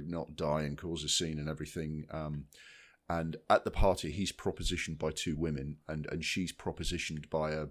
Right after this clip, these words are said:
s-, sort of a charming, smoothie sort of older man. And afterwards, maybe a couple of days later, they talk about how, you know, Tom Cruise seems quite complacent and relaxed about men chatting his wife up because he knows that she'd never do anything.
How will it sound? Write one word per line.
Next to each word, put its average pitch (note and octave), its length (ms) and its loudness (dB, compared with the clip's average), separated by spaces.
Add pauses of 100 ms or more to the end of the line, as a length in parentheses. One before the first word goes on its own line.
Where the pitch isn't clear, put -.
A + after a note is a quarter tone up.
(260)
s-, - 220 -2
sort - 180 -4
of E2 60 -4
a - 120 -8
charming, D#2+ 520 0
smoothie D2+ 640 0 (300)
sort - 200 0
of E2 80 -2
older D#2 260 2
man. D#2 380 0 (540)
And D#2+ 380 0 (220)
afterwards, D#2+ 560 2
maybe D#2+ 160 -2
a - 40 -10
couple - 240 -4
of D2+ 60 -6
days D2+ 220 -2
later, E2 400 0
they D2+ 180 -2
talk E2+ 380 -2
about D#2 400 -2
how, D#2+ 400 -2 (640)
you - 100 -6
know, C#2+ 80 -2
Tom F#2+ 240 0
Cruise F2+ 240 0
seems D#2 160 -2
quite - 240 -2
complacent D#2 560 -4
and D#2+ 80 -4
relaxed D#2+ 380 0
about D2+ 340 -2
men D#2 260 -6
chatting C#2+ 380 -2
his D2+ 200 -6
wife E2+ 300 0
up - 140 -2
because - 180 -8
he D2+ 100 -4
knows D2+ 280 -2
that - 100 -8
she'd D2+ 180 -6
never D2+ 200 -4
do E2+ 200 2
anything. C#2+ 400 -4